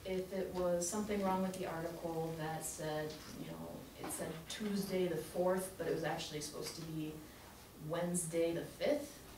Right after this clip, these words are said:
we will make a correction in the newspaper. We'll put a little blurb in there saying, "Correction, this article was wrong, here's the corrected info." And we'll do that for free and just make sure that they can see it.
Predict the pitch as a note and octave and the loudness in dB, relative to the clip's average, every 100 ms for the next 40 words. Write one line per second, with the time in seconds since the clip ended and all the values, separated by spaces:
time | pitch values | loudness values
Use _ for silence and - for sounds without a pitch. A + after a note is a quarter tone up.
0 | - - - - G3+ F#3 F3 F3 F3 - | -14 -16 -8 0 4 6 6 4 -2 -2
1 | D#3+ D#3 - D#3 D3+ D#3+ G3 F3 - - | -2 -2 -2 -4 -2 0 0 0 -4 -6
2 | - - - E3+ E3+ D#3+ D#3 D3+ D#3+ F3 | -6 -8 -8 -6 -4 -2 0 0 2 2
3 | F3 E3 D#3+ D#3 D#3 - D#3 D#3 D#3+ E3 | 2 -2 -4 -4 -6 -6 -6 -6 -4 -2
4 | E3 - E3 D#3+ D#3 D#3 - D#3 D3+ - | -2 -4 -6 -4 -2 -2 -2 -2 -4 -6
5 | - - F3 F#3+ F#3 F#3 F#3 E3+ E3+ - | -6 -2 2 4 4 2 0 0 -4 -6
6 | D3 - - G#3 G#3+ - - - - - | -8 -8 -4 -2 -2 -2 -8 -10 -16 -18
7 | - - - - - G#3 F#3+ F#3+ F3 E3 | -18 -18 -18 -18 -12 -4 -2 0 -2 -2
8 | E3+ E3+ D#3+ D#3 D#3 - F#3 E3+ E3+ D#3 | 0 2 2 0 -6 -2 0 2 0 -2
9 | - - - - - - - - - E3+ | -6 -10 -16 -18 -18 -18 -18 -18 -10 -6
10 | D#3+ - D#3+ D3 - C#3 G#3 - B3 G#3 | -4 -4 -2 -2 -2 -8 -6 -4 -2 -2
11 | - | -4